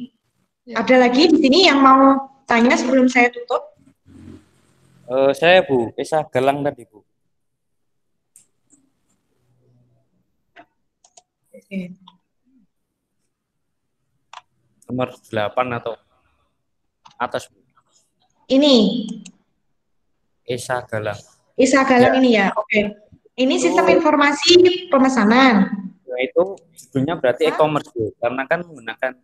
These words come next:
Speaker 3: apa, nanti bersama pengiriman,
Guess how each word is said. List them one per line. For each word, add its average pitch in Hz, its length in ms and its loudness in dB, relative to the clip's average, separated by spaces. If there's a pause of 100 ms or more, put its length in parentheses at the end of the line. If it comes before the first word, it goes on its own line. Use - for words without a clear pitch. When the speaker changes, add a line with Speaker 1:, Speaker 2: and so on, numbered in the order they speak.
(920)
Speaker 3:
apa, 151 400 -6 (1400)
nanti 139 440 -12 (840)
bersama 127 560 -8 (1800)
pengiriman, 143 560 0